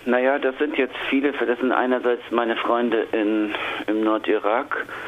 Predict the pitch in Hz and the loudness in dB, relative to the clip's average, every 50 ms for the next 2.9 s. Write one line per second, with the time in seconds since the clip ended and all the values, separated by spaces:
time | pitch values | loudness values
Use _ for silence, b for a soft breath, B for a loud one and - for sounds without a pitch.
0 | B B B - - 107 117 120 127 123 - - 117 113 113 - 117 117 - - | B B B -4 -2 0 0 0 0 0 0 -2 -2 -2 0 0 0 0 0 0
1 | 117 110 110 104 113 110 B B B B B B B - 92 101 104 104 104 101 | 0 0 2 0 -2 -4 B B B B B B B 0 2 2 4 4 2 2
2 | - 107 110 110 98 64 90 95 95 107 98 - - 98 101 101 98 - | 2 2 2 2 2 2 2 2 2 2 2 2 2 2 2 2 2 0